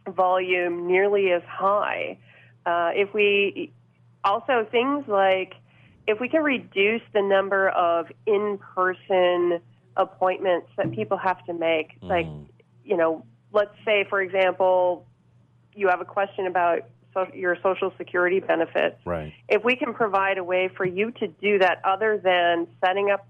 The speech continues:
Speaker 1: an appointment, going into an office and talking to somebody, uh, for something that's simple that you could do online so that the folks that are already overwhelmed, uh, ser-, you know, serving in those offices,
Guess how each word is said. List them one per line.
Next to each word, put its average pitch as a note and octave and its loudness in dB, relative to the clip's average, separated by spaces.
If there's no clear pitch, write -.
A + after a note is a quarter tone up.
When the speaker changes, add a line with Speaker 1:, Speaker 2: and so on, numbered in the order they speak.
Speaker 1:
an G3 4
appointment, F3 -2
going G3 2
into G3+ 0
an G3+ 4
office F3 0
and F#3 -4
talking F3+ -4
to E3+ -8
somebody, E3 -2
uh, F3 0
for A#3+ 2
something B3+ 0
that's F3+ 0
simple A#3+ -2
that G3 0
you F#3+ -10
could - -2
do G3 2
online F#3+ 0
so G#3+ 4
that G3 0
the G#3 -2
folks C4 2
that G#3 2
are G#3 2
already A3 0
overwhelmed, F#3 0
uh, F3+ 2
ser-, G#3+ 0
you F#3+ -2
know, E3 0
serving G3+ 2
in F#3+ 2
those E3 0
offices, E3 -4